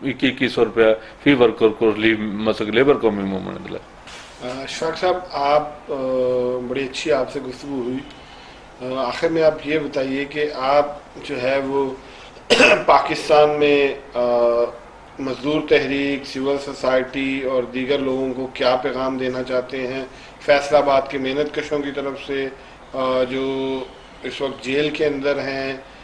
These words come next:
Speaker 2: उन ख़ानदानों की तरफ से जो इस वक्त शदीद मुश्किलात का शिकार हैं, और पूरी मजदूर तहरीक जो आलमी सतह पे मौजूद है, आप उन्हें क्या पैगाम देना चाहते हैं? आप क्या कहना चाहते हैं इस मुल्क के हुक्मरानों को,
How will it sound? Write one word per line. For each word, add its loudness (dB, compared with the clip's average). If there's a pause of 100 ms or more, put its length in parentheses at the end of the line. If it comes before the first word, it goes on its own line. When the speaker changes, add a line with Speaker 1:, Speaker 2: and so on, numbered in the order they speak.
(180)
Speaker 2:
उन -4
ख़ानदानों 2
की -4
तरफ 0
से -2 (380)
जो -2
इस -6
वक्त -4
शदीद -4
मुश्किलात -2
का 2
शिकार -4
हैं, -8 (380)
और -2
पूरी 2 (200)
मजदूर -2
तहरीक 2
जो 4
आलमी 2
सतह 2
पे -2
मौजूद -4
है, -6 (340)
आप 6
उन्हें 2
क्या 8
पैगाम 0
देना -4
चाहते -4
हैं? -4
आप -2 (380)
क्या 8
कहना 4
चाहते 4
हैं 4
इस -4
मुल्क -4
के 0
हुक्मरानों -4
को, 0